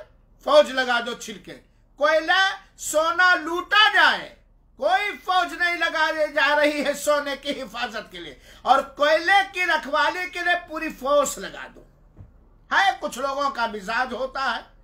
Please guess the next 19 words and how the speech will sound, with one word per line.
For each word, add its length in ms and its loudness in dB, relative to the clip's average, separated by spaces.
छिलके 500 2
पर 280 0
ज्यादा 400 0
निगाह 520 2
है 260 2
और 180 4
गूदे 400 2
पर 220 2
कोई 300 2
निगाह 440 -2
ही 200 -2
नहीं। 220 -6
तो 120 8
मौलवी 520 0
साहब 380 0
की 140 -10
दावत 480 -2
हुई, 240 -14
हाँ, 200 0